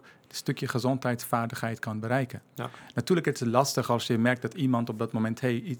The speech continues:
Speaker 1: eh, een probleem heeft met lezen en schrijven. Hoe ik het op een andere manier zou kunnen doen. Eh, kijk naar bijvoorbeeld mensen die, eh, een andere, eh, taalachtergrond hebben. Eh, bijvoorbeeld Oekraïense patiënten die er waren. Patiënten met, eh,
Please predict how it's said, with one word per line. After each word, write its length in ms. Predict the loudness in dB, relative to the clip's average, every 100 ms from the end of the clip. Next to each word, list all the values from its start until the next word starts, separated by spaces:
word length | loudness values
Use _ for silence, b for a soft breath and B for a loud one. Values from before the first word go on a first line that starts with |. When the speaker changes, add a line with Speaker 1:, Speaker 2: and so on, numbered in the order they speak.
| -8
Speaker 1:
eh, 100 | -10 -8
een 220 | -10 -12 -6
probleem 320 | -2 2 2
heeft 140 | 0
met 100 | 0
lezen 280 | 2 2 2
en 60 | 0
schrijven. 540 | 2 4 2 -2 -8 B B B B -4
Hoe 80 |
ik 60 | -4
het 100 | -2
op 100 | -2
een 80 | -2
andere 260 | 2 2
manier 240 | 4 4 4
zou 180 | 2 0
kunnen 220 | -2 -6
doen. 200 | -8 -12 B B B
Eh, 140 | -2 -2 2
kijk 300 | 4 4 4
naar 200 | 2 2
bijvoorbeeld 380 | 0 0 0 2
mensen 400 | 2 2 0 2
die, 300 | 4 2 0 B B B -20 -10
eh, 640 | -2 0 2 0 0 0 -2
een 140 | -2
andere, 380 | 0 2 4 2
eh, 180 | 2 -2
taalachtergrond 800 | 0 0 0 -2 -4 -2 -2 -2
hebben. 300 | -4 -4 -6 -4
Eh, 480 | 2 2 2 0 -2
bijvoorbeeld 340 | -4 -4 -4 -4
Oekraïense 400 | -2 0 0 -2
patiënten 460 | -2 0 0 -2
die 120 | -2 -2
er 60 |
waren. 320 | -2 -4 -8
Patiënten 480 | -8 -6 -4 -4 -2
met, 220 | -4 -4 -4
eh, 200 | -2